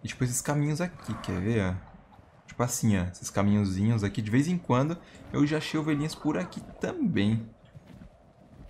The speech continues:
Vou indo na direção deles, de encontro lá com o lugar que a gente achou nossa primeira ovelha.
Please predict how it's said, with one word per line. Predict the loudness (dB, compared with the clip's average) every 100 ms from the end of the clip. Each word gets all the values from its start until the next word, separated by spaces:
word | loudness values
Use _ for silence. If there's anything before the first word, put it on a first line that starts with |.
| -20 -20 _ -6
Vou | 0 2
indo | 2 0
na | 0 2
direção | 2 2 2 4
deles, | 4 4 2 -2 -10 -14 -20 -20 -14 -8
de | -2
encontro | -2 2 2 4 4
lá | 2
com | 2 -2 0
o |
lugar | 2 4 2
que | 0
a | -4
gente | -4
achou | -4
nossa | -2 -2
primeira | 0 2 2
ovelha. | 4 4 4 2